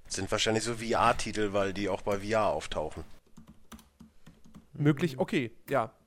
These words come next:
Speaker 2: Also, Dennis sagt Battlefield.
Speaker 1: Ja, also Sa-,
Speaker 2: Sticky.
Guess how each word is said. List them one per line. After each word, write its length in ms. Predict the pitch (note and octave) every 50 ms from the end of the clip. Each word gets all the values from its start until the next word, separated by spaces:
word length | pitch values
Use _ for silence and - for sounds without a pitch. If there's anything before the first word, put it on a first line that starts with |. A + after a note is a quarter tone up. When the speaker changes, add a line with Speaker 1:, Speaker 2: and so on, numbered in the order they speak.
| _ - - - - - - - - - - - - -
Speaker 2:
Also, 280 | - F3+ F3 E3 C#3+ C3+
Dennis 320 | A#2+ - F3+ F#3+ F#3+ F#3
sagt 240 | - F3+ D3+ - -
Battlefield. 500 | D3 D3+ D3+ C#3 - - C3+ C3+ - - - - -
Speaker 1:
Ja, 260 | - - - G2 G2+ A2+ C3 -
also 220 | - C3 B2+ B2+ C3
Sa-, 200 | - E3+ D#3 C3
Speaker 2:
Sticky. 140 | C3+ A#2+